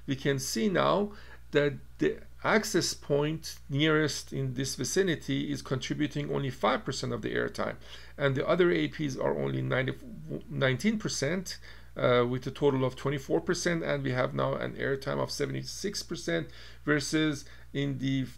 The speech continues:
previous, uh, window it was only fifty-five percent. And also we can see at the lower portion of this window that the da-, uh, the management frames has reduced from thirty-one percent to eleven percent,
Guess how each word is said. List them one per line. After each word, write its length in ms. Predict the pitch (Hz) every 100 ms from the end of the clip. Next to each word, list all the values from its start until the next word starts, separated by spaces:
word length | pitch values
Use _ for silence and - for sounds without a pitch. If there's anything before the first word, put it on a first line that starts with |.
| -
previous, 680 | - 214 202 147 135 - -
uh, 480 | 135 131 131 131 135 - - - - - -
window 520 | 143 120 131 135 135 135
it 140 | 123
was 160 | 127 127
only 220 | 131 127
fifty-five 720 | - - 135 123 123 135 131
percent. 380 | - - - 95 - - - -
And 140 | 139
also 260 | 220 233 240
we 120 | 202
can 180 | 175 143
see 180 | -
at 140 | 220 156
the 60 | 151
lower 260 | 170 226
portion 460 | 226 185 180 - 170
of 160 | 151
this 260 | 143 139 -
window 600 | 160 170 185 131 131 175 - - - -
that 320 | 156 160 -
the 280 | 156 151 147 135 - - 156 131
da-, 320 | 120 180 220 180
uh, 240 | 170 151 139
the 180 | 127 135
management 520 | 147 233 226 147 135
frames 400 | - 147 151 135
has 340 | - 147 139 131
reduced 440 | 139 143 214 208
from 180 | 160 135
thirty-one 500 | - 180 220 214 220
percent 440 | 214 - 190 175
to 160 | - 170
eleven 400 | 160 147 175 -
percent, 440 | - - 147 147